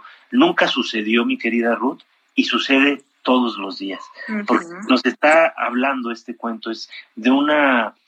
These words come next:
Speaker 1: eh, reflexión respecto a la naturaleza humana.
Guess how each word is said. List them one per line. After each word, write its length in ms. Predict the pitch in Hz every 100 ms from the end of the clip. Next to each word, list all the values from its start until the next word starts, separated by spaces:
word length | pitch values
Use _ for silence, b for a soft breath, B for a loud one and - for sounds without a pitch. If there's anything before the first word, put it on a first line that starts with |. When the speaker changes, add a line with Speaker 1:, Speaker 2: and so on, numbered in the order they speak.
| _ -
Speaker 1:
eh, 300 | 117 117 110
reflexión 920 | 117 113 117 110 - - 127 127 127 _ -
respecto 440 | 107 - 104 110
a 60 | 107
la 100 | 104
naturaleza 720 | 104 - 104 104 110 - 104
humana. 380 | 95 90 -